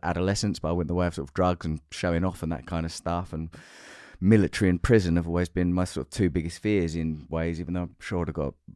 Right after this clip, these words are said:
a lot from either of them in, in, in some respects. But even in spite of these obvious and, obvious and vivid differences, like, as a, a beginner and blue belt in jiu-jitsu, I recognize that there's sort of, like,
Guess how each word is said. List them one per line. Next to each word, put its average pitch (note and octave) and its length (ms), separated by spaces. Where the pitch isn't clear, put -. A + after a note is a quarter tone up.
a D2+ 80
lot F2 220
from E2+ 180
either F#2 260
of D#2 100
them E2 180
in, E2 200
in, D2+ 220
in E2 140
some F#2+ 260
respects. - 480
But - 180
even B2 360
in G#2 100
spite C#3+ 340
of F#2 120
these F#2+ 320
obvious G#2+ 280
and, G2 160
obvious G2 400
and E2+ 120
vivid F#2+ 280
differences, E2 560
like, F2+ 260
as G2 180
a, F#2 240
a E2+ 260
beginner F#2 600
and E2 120
blue E2+ 180
belt E2+ 340
in E2+ 180
jiu-jitsu, E2 800
I F2+ 80
recognize F#2+ 540
that E2+ 100
there's F2+ 180
sort D#2+ 160
of, E2 80
like, F#2 240